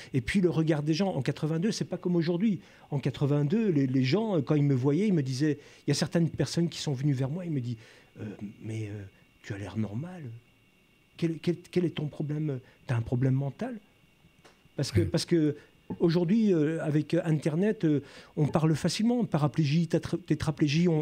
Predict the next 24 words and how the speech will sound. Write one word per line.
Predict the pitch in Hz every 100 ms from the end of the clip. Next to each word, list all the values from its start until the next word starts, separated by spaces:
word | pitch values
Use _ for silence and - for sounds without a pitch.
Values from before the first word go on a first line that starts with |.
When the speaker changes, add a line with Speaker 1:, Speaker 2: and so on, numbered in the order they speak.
| 156
Speaker 1:
on, | 156
on, | 165 160 165
on |
cherche, | 127 180 -
Speaker 2:
Il | 135
faut |
Speaker 1:
euh, | 110
Speaker 2:
rappeler | 101 127
qu'en | 110 104
quatre-vingt-deux, | 104 - 101 101
il | 104
n'y |
avait | 98
pas | 98
tout | 90
ça | 104 92
déjà. | 87 85 85 - -
Speaker 1:
Voilà, | 156 165 165 -
et | 143
donc, | 165
Speaker 2:
Effectivement. | 170 101 160
Speaker 1:
euh, |
il | 156
fallait | - 165